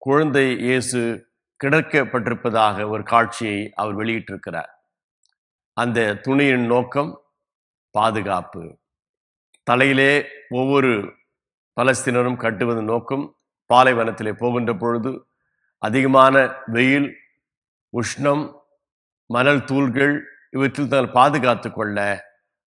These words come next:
அந்த துணியை தலையிலே கட்டுவார்கள். எனவே இந்த ஆண்டு நேட்டிவிட்டி பிளே என்று சொல்லுகின்ற அந்த பெத்லகேம் பாலகனை விவரிக்கின்ற கத்தோலிக்க திருச்சபையின் தலைமை ஆயர்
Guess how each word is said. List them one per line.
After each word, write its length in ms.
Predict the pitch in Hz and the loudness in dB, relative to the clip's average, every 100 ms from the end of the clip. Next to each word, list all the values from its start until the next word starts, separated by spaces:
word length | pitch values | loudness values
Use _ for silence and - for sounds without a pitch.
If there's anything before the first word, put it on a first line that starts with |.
| - | -6
அந்த 200 | 120 113 147 | -4 -4 0
துணியை 240 | 143 131 | 2 2
தலையிலே 380 | 123 120 123 117 | 2 2 2 0
கட்டுவார்கள். 760 | 107 90 104 92 87 95 71 - _ _ _ _ _ _ _ 104 | -2 -8 -6 -6 -8 -12 -16 -16 _ _ _ _ _ _ _ -6
எனவே 340 | 113 107 110 104 | -4 -2 -2 -2
இந்த 200 | 135 139 | 0 4
ஆண்டு 360 | 117 107 95 139 - _ _ _ _ _ _ _ _ _ _ _ - | 4 4 -2 -6 -10 _ _ _ _ _ _ _ _ _ _ _ 0
நேட்டிவிட்டி 540 | 127 147 143 123 127 | 2 4 2 0 -2
பிளே 180 | 95 123 | 0 0
என்று 160 | 120 107 | 0 -2
சொல்லுகின்ற 540 | - 117 107 104 92 98 90 95 _ _ _ _ _ _ - 117 | -4 -4 -4 -6 -6 -6 -6 -10 _ _ _ _ _ _ -10 -6
அந்த 180 | 110 113 110 - - _ _ - | -4 -2 -2 -6 -16 _ _ -8
பெத்லகேம் 640 | 117 - 143 139 147 151 143 | -4 2 4 6 6 4 4
பாலகனை 560 | 120 120 117 113 110 110 - - _ _ _ _ _ _ | 4 6 4 2 0 -2 -6 -16 _ _ _ _ _ _
விவரிக்கின்ற 600 | 120 127 135 - 120 107 107 104 98 - - _ - | 0 4 4 2 -2 -2 0 2 0 -8 -20 _ -6
கத்தோலிக்க 640 | 127 123 139 127 - 120 110 - | -6 -2 0 0 0 -2 -2 -2
திருச்சபையின் 560 | 127 123 123 117 107 | -2 -2 -2 -2 0
தலைமை 320 | 113 131 120 87 - _ _ _ | 0 2 -2 -6 -12 _ _ _
ஆயர் 400 | 104 110 92 90 | 0 2 0 -8